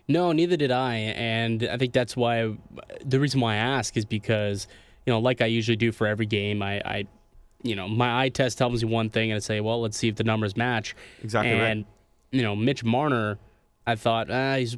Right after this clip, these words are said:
Speaker 1: probably didn't, didn't have a great game." But then I go and I take a look at, at, you know, like, his Corsi percentage, and it was <laughs> actually top on the team. He had the best,
Speaker 2: Boy-, he's,
Speaker 1: uh,
Speaker 2: he's buoyed by, uh, <laughs> Mikheyev.
Speaker 1: Yeah,
Speaker 2: Mikheyev
Speaker 1: that,
Speaker 2: is
Speaker 1: right? And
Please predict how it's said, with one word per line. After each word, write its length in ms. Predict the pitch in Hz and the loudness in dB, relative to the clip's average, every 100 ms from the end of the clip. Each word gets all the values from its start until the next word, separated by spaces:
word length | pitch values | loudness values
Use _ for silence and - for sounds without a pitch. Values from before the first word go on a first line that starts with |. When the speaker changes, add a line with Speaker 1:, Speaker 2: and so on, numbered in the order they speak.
| - | -4
Speaker 1:
probably 460 | 147 135 135 127 117 | 0 0 0 0 0
didn't, 320 | 113 131 101 | 0 -2 0
didn't 200 | 143 147 | -2 0
have 120 | 127 | -2
a 40 | |
great 360 | 113 127 127 117 | -2 0 -2 0
game." 440 | 127 127 120 107 - - _ _ - | -2 0 0 -2 -8 -20 _ _ -4
But 100 | 120 | 2
then 120 | 139 | 2
I 80 | 131 | 2
go 220 | 120 170 | 2 0
and 80 | 165 | 2
I 40 | 123 | 0
take 220 | 160 143 | -2 0
a 20 | |
look 360 | 117 120 143 - | 0 0 -2 0
at, 260 | 113 104 - | 0 0 -4
at, 220 | 82 73 - _ - | -6 -6 -14 _ -6
you 80 | |
know, 120 | 117 95 | -4 -4
like, 160 | 110 | -4
his 120 | 113 | -6
Corsi 400 | - 135 151 - | -2 -2 0 -2
percentage, 560 | 160 123 110 110 110 127 | 0 0 0 -2 -2 0
and 60 | 165 | 2
it 40 | |
was 140 | 143 - | 2 0
<laughs> 20 | |
actually 380 | 190 - 190 143 | 0 2 2 2
top 440 | - - 139 151 - | -2 -2 0 -2 -2
on 220 | 131 156 | 0 0
the 80 | 127 | 0
team. 420 | - 139 170 104 - - - | 0 0 0 -2 -8 -20 -6
He 60 | - | -2
had 40 | 135 | 2
the 40 | |
best, 160 | 123 160 | 6 6
Speaker 2:
Boy-, 220 | 202 143 | 6 6
he's, 120 | 135 | 4
Speaker 1:
uh, 120 | 120 - 135 _ | 2 -4 -12 _
Speaker 2:
he's 160 | - 139 | 0 0
buoyed 580 | 104 147 190 190 107 - | 6 8 10 8 6 4
by, 580 | 95 92 90 92 90 92 | 2 4 4 4 2 -2
uh, 800 | 95 90 90 90 90 90 90 85 - - | 0 2 4 4 2 2 0 -2 -4 -2
<laughs> 600 | - - - - 123 - | -2 -2 -12 -14 -16 -12
Mikheyev. 760 | 135 107 127 156 160 127 92 - - - - - | -10 -4 0 4 6 6 6 0 -20 -20 -20 -6
Speaker 1:
Yeah, 80 | 104 | 2
Speaker 2:
Mikheyev 260 | 120 127 123 | 4 6 4
Speaker 1:
that, 140 | 180 | 4
Speaker 2:
is 40 | 107 | 4
Speaker 1:
right? 220 | 190 - | 4 2
And 160 | 143 | -2